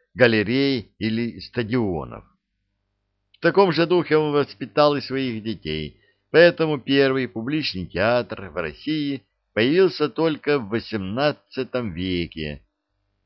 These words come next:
при его внуке Борисе втором. До того поклонники этого вида искусства были вынуждены довольствоваться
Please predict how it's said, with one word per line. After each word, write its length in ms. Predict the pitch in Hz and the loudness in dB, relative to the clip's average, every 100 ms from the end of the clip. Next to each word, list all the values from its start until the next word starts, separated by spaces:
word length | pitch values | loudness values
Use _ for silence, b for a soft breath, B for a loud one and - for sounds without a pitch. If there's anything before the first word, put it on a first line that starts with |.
| - | -6
при 160 | 120 | -2
его 300 | 113 110 104 | 2 2 2
внуке 460 | 95 139 160 127 139 | 0 -2 -4 -2 -2
Борисе 480 | 101 110 123 110 123 | 2 0 0 -4 -6
втором. 760 | - 131 131 107 80 65 62 - _ _ _ _ _ _ _ | -6 -4 -2 -2 -6 -8 -12 -20 _ _ _ _ _ _ _
До 420 | - 85 107 107 98 | -10 0 4 4 4
того 460 | 101 101 151 139 b b b | 0 2 2 2 b b b
поклонники 640 | 95 87 110 113 101 80 | -2 0 2 0 0 -2
этого 280 | 101 90 98 | -2 0 -2
вида 360 | 92 95 85 87 | -2 -4 -6 -6
искусства 800 | - 139 139 - - 82 76 - _ _ - | -10 -12 -12 -12 -10 -6 -6 -8 _ _ -2
были 200 | 143 143 | 0 0
вынуждены 680 | 151 143 127 104 131 131 | 0 0 -2 -2 -2 -2
довольствоваться 1080 | 107 104 120 135 117 - 123 120 - 120 110 | 0 0 2 0 -2 -6 -4 -4 -2 -4 -4